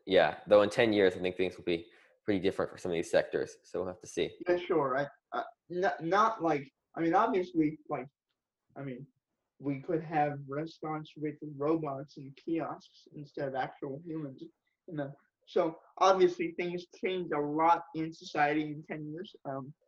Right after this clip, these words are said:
Speaker 2: if anyone had told me Donald Trump would have been ten, president ten years ago, I would have laughed at you. But,
Speaker 1: <laughs>
Speaker 2: uh, things change, as is evident in every walk of life.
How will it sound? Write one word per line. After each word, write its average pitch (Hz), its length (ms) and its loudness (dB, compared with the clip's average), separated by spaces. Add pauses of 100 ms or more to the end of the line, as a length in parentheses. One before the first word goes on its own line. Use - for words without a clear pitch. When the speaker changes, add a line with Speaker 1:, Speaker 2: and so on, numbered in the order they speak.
(500)
Speaker 2:
if 127 180 -10
anyone 147 400 0
had 135 120 -10 (240)
told 143 200 -8
me 139 80 -8
Donald 131 420 -10
Trump 135 240 -12
would 131 120 -10
have - 100 -14
been - 240 -20
ten, 143 100 -18 (220)
president 147 360 -8 (160)
ten 139 220 -12
years 127 160 -12
ago, 131 220 -10
I 131 40 -12
would 123 120 -8
have 123 120 -10
laughed 131 360 -14
at - 200 -20
you. - 80 -20 (640)
But, - 240 -6
Speaker 1:
<laughs> - 540 -12
Speaker 2:
uh, 123 220 -8 (540)
things 175 280 -8 (140)
change, 165 320 -8 (280)
as 135 360 -4
is - 220 -8 (100)
evident 160 340 -2 (180)
in 139 180 -12
every 151 400 -4
walk 139 340 -6
of 127 100 -20
life. 104 220 -14